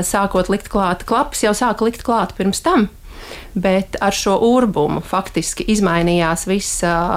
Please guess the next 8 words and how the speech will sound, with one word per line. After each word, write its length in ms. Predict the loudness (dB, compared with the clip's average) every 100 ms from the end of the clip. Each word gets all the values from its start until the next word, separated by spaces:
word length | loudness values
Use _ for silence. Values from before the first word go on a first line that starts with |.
| 0
visa 360 | 0 0 -2 -4 -8
instrumenta 500 | -2 0 0 -2 -2
fizika, 600 | 0 2 2 0 -6 -14 -16 -8
ā, 200 | -4 -2 -2 -4 -6 -10 -6
kā 200 | -2 2
veidojās 560 | 2 2 2 0 -4 -2
skaņu 300 | 0 2 2
rinda. 400 | 2 4 2